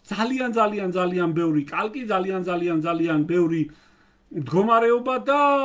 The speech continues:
სულაც არ არის აუცილებელი, რომ თქვენი სმენა მაინც და მაინც რაღაც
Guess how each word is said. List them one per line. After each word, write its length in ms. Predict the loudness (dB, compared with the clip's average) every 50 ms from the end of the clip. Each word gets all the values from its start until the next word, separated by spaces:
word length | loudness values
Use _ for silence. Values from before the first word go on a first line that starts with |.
| -2 -4 -6 -8 -14 -20 _ _
სულაც 460 | _ -14 -10 -4 0 4 4 4 4
არ 160 | 2 0 2 2
არის 200 | 2 0 0 0
აუცილებელი, 800 | 0 0 -2 -2 -6 -10 -8 0 2 2 2 4 2 2 2 2
რომ 160 | 0 0 -2
თქვენი 340 | -2 -2 0 0 2 0 0
სმენა 320 | -4 -6 -8 -4 -2 -2 0
მაინც 260 | 0 0 -2 -2 -2 -2
და 100 | -4 -2
მაინც 260 | -2 -4 -4 -6 -4
რაღაც 320 | -2 0 0 0 -2 -4